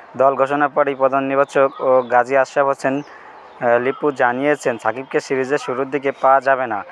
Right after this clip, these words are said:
সাকিব এ সময়ে খেলবেন শেখ জামালের হয়ে ঢাকা প্রিমিয়ার লিগ ডিপিএল। এরপর থেকে সামাজিক যোগাযোগ মাধ্যমে এ নিয়ে একটা ধোঁয়াশা তৈরি হয়। জিম্বাবুয়ে শুরু, সিরিজে শুরু থেকে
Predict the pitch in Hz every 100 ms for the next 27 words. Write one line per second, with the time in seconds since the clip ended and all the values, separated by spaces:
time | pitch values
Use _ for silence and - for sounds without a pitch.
0 | - - - 123 151 143 151 147 147 143
1 | 143 143 - - - 139 135 147 143 131
2 | 123 135 139 143 143 143 135 143 151 123
3 | 117 - 135 135 135 135 139 135 135 131
4 | 131 110 123 135 - 139 143 123 127 135
5 | 131 135 139 139 131 139 135 147 - -
6 | - 143 147 147 - 135 131 139 147 147
7 | 135 117 98 - - - - 143 156 156
8 | 156 - 139 131 139 - - 143 131 131
9 | 135 160 165 147 147